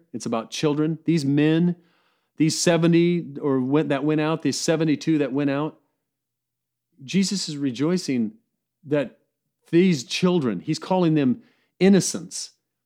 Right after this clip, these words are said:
He's calling them the, the weak. He's calling them the, the dismissed of the community that God was revealing to them. Let's not be surprised when God first reveals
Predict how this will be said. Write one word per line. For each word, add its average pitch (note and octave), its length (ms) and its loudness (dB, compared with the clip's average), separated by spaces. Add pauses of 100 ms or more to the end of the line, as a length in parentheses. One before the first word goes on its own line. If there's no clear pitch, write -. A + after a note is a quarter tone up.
(240)
He's - 180 -4
calling F3+ 400 4
them D3 240 4
the, C3+ 260 2
the C#3 160 -2
weak. D#3 460 0 (460)
He's - 200 -2
calling F3+ 380 4
them C#3+ 240 2
the, A#2+ 400 0 (140)
the B2 320 0
dismissed E3+ 960 0 (460)
of C#3+ 120 0
the C#3+ 80 2
community D#3 680 4 (720)
that D3+ 160 2
God F#3 280 4
was D#3 140 4
revealing D#3 460 6
to C#3 120 0
them. D#3 360 2 (1160)
Let's F#3+ 200 0
not C#4 140 4
be A#3 120 4
surprised F#3 720 2
when C#3+ 220 4
God E3 340 4
first F3+ 320 2
reveals D3 640 6